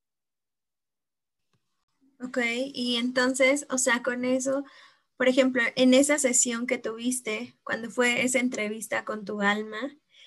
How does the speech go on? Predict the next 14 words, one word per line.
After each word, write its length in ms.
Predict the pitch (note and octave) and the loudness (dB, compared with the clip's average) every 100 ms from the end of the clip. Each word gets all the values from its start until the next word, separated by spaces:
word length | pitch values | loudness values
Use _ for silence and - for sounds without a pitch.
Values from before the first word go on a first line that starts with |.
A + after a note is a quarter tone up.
| _ | _
¿te 140 | - A#3 | -2 2
dio 160 | B3 | 4
respuestas 680 | C4 C#4+ D4 C4+ C#4 C4+ C#4 | 6 4 4 4 4 4 2
que 120 | - | 0
te 100 | G#3 | -2
ayudaron 680 | A3 G#3+ G#3 G#3+ A3 A#3 B3+ | -4 -4 -2 0 0 -4 -6
a 480 | - A3 A3 G#3+ G#3 F#3 _ _ _ _ - | -2 0 0 -2 -4 -12 _ _ _ _ -14
no 100 | A#3 | -6
sé, 220 | A#3+ - | -4 -2
a 80 | A#3 | -2
encontrar 580 | A3+ G#3+ A3+ G#3+ A#3 A#3 | -2 -6 -8 -2 0 2
algún 340 | B3+ B3+ A#3+ | 2 0 -4
sentido, 680 | B3 G#3+ G#3+ B3 A#3 A#3 A#3 A#3 - - | -6 -8 -6 -6 -4 -4 -2 -4 -2 4
a, 520 | A3+ A3+ G#3+ A3 | 6 6 4 -4